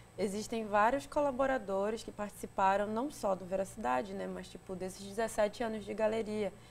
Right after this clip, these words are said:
Então, o catálogo, ele traz um pouco, é,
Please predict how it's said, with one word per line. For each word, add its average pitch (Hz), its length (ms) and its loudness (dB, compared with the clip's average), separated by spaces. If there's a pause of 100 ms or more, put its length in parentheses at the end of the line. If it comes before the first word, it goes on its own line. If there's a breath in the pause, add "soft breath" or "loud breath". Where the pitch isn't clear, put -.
(260 loud breath)
Então, 202 800 0
o - 60 -6
catálogo, 214 460 4
ele 208 180 2
traz 214 480 6
um 240 160 -4
pouco, 196 480 -4 (160)
é, 175 380 6